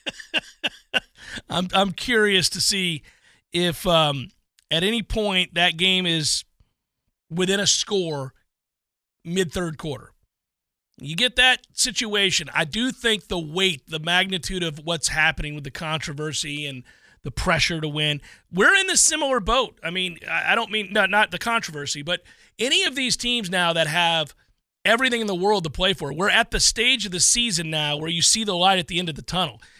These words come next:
You recognize, it's not week four. I mean, you're now at a place where you realize we have precious few games, and these, many of these teams have really nothing left to play for, the opponents. And so, you know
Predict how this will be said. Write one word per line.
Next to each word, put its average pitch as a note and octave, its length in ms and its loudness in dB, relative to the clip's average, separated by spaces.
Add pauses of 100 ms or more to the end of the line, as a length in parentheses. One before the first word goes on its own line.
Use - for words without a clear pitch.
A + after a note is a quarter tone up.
You F3+ 160 -6
recognize, F#3 420 0
it's G#3 100 -4
not C4 140 4
week A3+ 160 -6
four. G#3 480 -6 (340)
I - 40 -18
mean, F3 160 -4
you're B3 140 2
now A#3 280 4
at G3 80 2
a F3 40 -2
place G#3 500 0
where E3+ 100 -8
you A3 200 -6
realize F3 520 0
we F#3 80 -4
have D#3+ 160 -4
precious A#3 520 -2
few G#3 400 -4
games, D3 600 -4 (460)
and F3+ 560 0 (840)
these, G3+ 320 -4
many C4 240 0
of A#3 60 0
these G#3+ 200 0
teams G#3 540 -4
have F#3 200 -2
really G#3+ 200 -2
nothing G#3 380 0
left F#3 260 -2
to E3+ 60 -10
play B3 280 -2
for, - 420 -14 (580)
the F3 120 -4
opponents. G3 540 0 (460)
And F#3+ 180 -4
so, G#3 360 0 (240)
you A3+ 120 -8
know D#3+ 180 -10